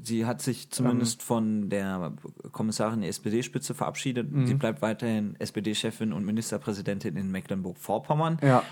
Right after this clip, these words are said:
Speaker 1: Aber, ähm, zunächst einmal wird jetzt Malu Dreyer und Thorsten Schäfer-Gümbel die
Speaker 2: Ja.
Speaker 1: S P D alleine weiter kommissarisch führen, wobei Thorsten Schäfer-Gümbel ab ersten Oktober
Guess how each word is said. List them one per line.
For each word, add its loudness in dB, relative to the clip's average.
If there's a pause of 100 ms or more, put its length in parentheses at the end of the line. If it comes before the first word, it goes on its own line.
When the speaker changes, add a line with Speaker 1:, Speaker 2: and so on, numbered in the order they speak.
(280)
Speaker 1:
Aber, 4
ähm, 2
zunächst 0
einmal 2
wird -2
jetzt -4
Malu 0
Dreyer 0
und 0
Thorsten -2
Schäfer-Gümbel 0
die -2
Speaker 2:
Ja. 2
Speaker 1:
S 6
P 4
D 0
alleine 0
weiter 0
kommissarisch -2
führen, -2
wobei -2 (300)
Thorsten -2
Schäfer-Gümbel 2
ab -4
ersten -2
Oktober 0